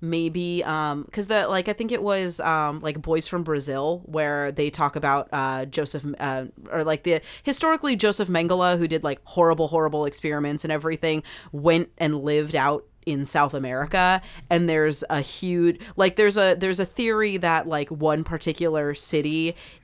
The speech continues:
in Brazil has such an abundance of twins because of either something that went on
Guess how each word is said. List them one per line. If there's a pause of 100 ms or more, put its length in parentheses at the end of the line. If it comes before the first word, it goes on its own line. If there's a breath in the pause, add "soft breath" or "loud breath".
in
Brazil (360 soft breath)
has
such
an
abundance
of
twins
because
of (340)
either (100)
something
that
went
on